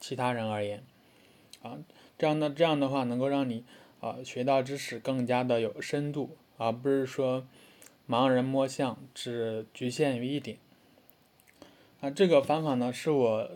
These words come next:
工作之后尝试的，啊，我觉得非常的有用。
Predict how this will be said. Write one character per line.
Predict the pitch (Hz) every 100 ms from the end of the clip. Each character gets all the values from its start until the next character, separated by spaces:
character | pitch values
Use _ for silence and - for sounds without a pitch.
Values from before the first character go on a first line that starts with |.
| -
工 | - 160
作 | 165 143
之 | 160
后 | 156
尝 | - 110
试 | 107 113
的， | - - - - - -
啊， |
我 | 117 117
觉 | 127
得 | 135 131 123
非 | - 156
常 | 147 127
的 | 131 127
有 | 113 110
用。 | 123